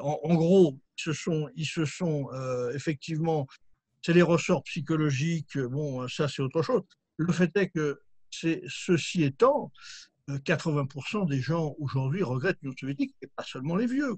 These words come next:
quoi. C'est-à-dire que des gens qui ne l'ont pas connue. Donc, euh, par, sur les, sur les, les dires, euh, de, de, de, de, de leur famille, de leurs amis, et cetera.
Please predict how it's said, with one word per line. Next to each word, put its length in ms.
quoi. 180
C'est-à-dire 600
que 100
des 160
gens 200
qui 160
ne 120
l'ont 240
pas 160
connue. 360
Donc, 440
euh, 360
par, 300
sur 300
les, 380
sur 340
les, 320
les 160
dires, 420
euh, 200
de, 500
de, 420
de, 340
de, 60
de 60
leur 120
famille, 540
de 100
leurs 260
amis, 360
et 120
cetera. 440